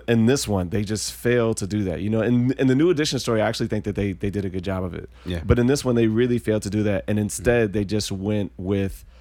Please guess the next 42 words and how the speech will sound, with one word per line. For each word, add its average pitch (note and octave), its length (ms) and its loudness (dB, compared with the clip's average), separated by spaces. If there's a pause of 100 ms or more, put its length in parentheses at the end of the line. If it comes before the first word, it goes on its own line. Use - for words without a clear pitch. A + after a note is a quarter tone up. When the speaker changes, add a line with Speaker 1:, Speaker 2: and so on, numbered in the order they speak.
(640)
Speaker 1:
pivotal B2+ 640 4
moments A#2 560 0
that G#2+ 160 -2
we A2 200 0
know G#2 280 0
about C3 340 -2
Speaker 2:
Yep. A2 100 0
Speaker 1:
and A#2 100 2
then A2+ 80 2
try C3 200 2
to A#2+ 120 0
drama-, G#2+ 460 0
uh, G#2 160 2
Speaker 2:
Pasted A#2+ 140 2
them A#2+ 140 4
Speaker 1:
dramatize A2 320 4
them A2+ 100 2
Speaker 2:
together. G2+ 120 0
Speaker 1:
as F#2+ 120 -2
well A#2 280 2
as G2+ 100 -2
they F#2+ 120 -4
could. A2 520 0
Speaker 2:
Yep. F#2 180 -2 (300)
Speaker 1:
But C3 120 4
I C3 60 4
think C3 240 0
ultimately, B2+ 640 4
like, G#2+ 220 0
it A2 100 -2
just G#2+ 280 -2
kinda G2+ 240 -2
falls F#2 440 -4
flat. G2 440 -4 (140)
Speaker 2:
I C3 100 0
think F#3 220 -2
if B2+ 120 -2
they G#2+ 260 2
actually G#2 400 -2
had F#2+ 140 0
done F#2+ 200 2
it F#2 200 -2